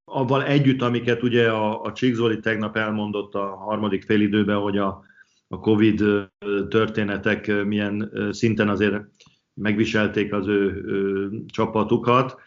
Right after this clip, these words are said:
azért azt, azt lehetett érezni, hogy együtt van a Veszprém, ahogy, ahogy ledózerolták a, a Szegedet, a bajnoki mérkőzésen, meg amiket, ö, láttunk tőlük. Tehát olyan, olyan,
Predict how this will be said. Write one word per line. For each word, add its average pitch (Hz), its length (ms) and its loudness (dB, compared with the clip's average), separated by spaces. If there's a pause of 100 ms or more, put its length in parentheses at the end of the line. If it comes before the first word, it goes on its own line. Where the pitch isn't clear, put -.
(260)
azért 117 320 4
azt, 123 340 0
azt 120 240 -2
lehetett 107 340 0
érezni, 123 460 2
hogy 117 200 0
együtt 107 340 -4
van 104 160 -8
a 101 80 -8
Veszprém, 110 500 -4
ahogy, 104 420 -4
ahogy 101 260 -4
ledózerolták 107 1600 -2
a, 95 420 -4 (400)
a 92 600 -2
Szegedet, 107 840 0 (340)
a - 160 -12
bajnoki 110 460 -4
mérkőzésen, 107 760 -2
meg 101 200 -4
amiket, 104 600 -2
ö, 101 440 0
láttunk 110 580 -2
tőlük. 113 360 4
Tehát 135 200 -2
olyan, 143 240 4
olyan, 131 400 0